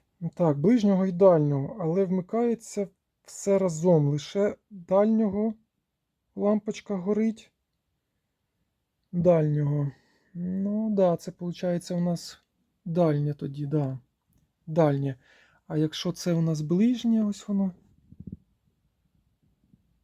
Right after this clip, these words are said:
то все одно воно там щось неправильно намальоване. Ну, в общем, тут, да, тут є.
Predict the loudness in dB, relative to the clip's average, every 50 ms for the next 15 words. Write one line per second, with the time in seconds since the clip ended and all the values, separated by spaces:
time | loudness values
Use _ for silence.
0 | _ _ _ _ -20 -16 -12 -8 -6 -6 -4 -2 0 0 2 2 2 2 0 0
1 | -2 -4 -6 -6 -6 -6 -6 -6 -4 -6 -6 -6 -4 -4 -4 -2 -2 -4 -4 -4
2 | -4 -4 -4 -4 -4 -4 -4 -6 -4 -6 -6 -6 -10 _ _ _ _ _ _ _
3 | _ _ _ _ _ _ _ -20 _ _ _ _ _ _ _ _ _ _ _ _
4 | _ _ _ _ _ _ _ _ _ _ _ _ _ _ _ _ _ _ -12 -12
5 | -12 -10 -8 -8 -6 -6 -6 -6 -8 -8 -6 -6 -6 -8 -10 -12 -12 -12 -12 -12
6 | -12 -14 -14 -8 -6 -4 -4 -4 -6 -10 -14 -16 -14 _ -4 -4 -4 -4